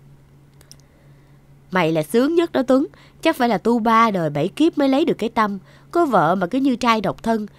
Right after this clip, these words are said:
ăn chơi bét nhè, vợ vẫn nâng như trứng. Cho xin bí kíp chọn vợ đi. Nghe thằng bạn khen mà mát hết ruột. Bình thường khờ khạo mà khen câu nào đúng câu đó. Không chỉ mỗi cậu bạn đó đâu,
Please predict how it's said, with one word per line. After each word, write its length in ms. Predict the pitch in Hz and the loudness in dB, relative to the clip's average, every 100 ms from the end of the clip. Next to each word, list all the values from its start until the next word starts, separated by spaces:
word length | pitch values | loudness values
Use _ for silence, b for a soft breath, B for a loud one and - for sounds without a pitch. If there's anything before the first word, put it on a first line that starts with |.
| b b | b b
ăn 220 | 247 277 | 0 0
chơi 260 | 254 247 240 | 0 -2 0
bét 240 | 294 359 | -2 -2
nhè, 340 | 208 180 165 | -6 -4 -6
vợ 280 | 151 170 165 | -4 -2 0
vẫn 200 | 175 226 | 0 -2
nâng 220 | 277 254 | 0 0
như 120 | 247 240 | 0 -2
trứng. 240 | 269 294 466 b b - | 0 -2 -4 b b -6
Cho 100 | 220 | -4
xin 240 | 220 202 | -2 0
bí 120 | 247 | -2
kíp 260 | 277 311 - | 0 -2 -2
chọn 200 | 160 160 | -6 -6
vợ 300 | 175 131 175 | -4 -2 -2
đi. 140 | 196 190 b b b | -4 -8 b b b
Nghe 200 | 185 196 | -4 -2
thằng 220 | 196 165 | -2 -6
bạn 220 | 160 135 | -6 -6
khen 280 | 170 202 196 | -4 -4 -4
mà 220 | 185 143 | -4 -4
mát 260 | 165 226 269 | -2 -2 -2
hết 180 | 285 330 | -4 -2
ruột. 200 | 180 156 - B B | -2 -4 -6 B B
Bình 220 | 190 196 190 | -2 -2 0
thường 200 | 208 190 | -4 -2
khờ 240 | 208 175 | 0 -2
khạo 260 | 175 160 170 | -2 -4 -2
mà 100 | 185 | -4
khen 240 | 226 220 | -4 -6
câu 160 | 220 214 | -4 -4
nào 200 | 180 160 | -4 -4
đúng 220 | 190 320 | -4 -4
câu 140 | 240 | -4
đó. 300 | 202 208 269 - B B | -2 -2 -4 -8 B B
Không 200 | - 233 | -2 -2
chỉ 120 | 247 | 0
mỗi 260 | 240 175 156 | -2 0 0
cậu 140 | - | -2
bạn 220 | 175 156 160 | -2 -4 -4
đó 120 | 220 | -4
đâu, 200 | 214 | -4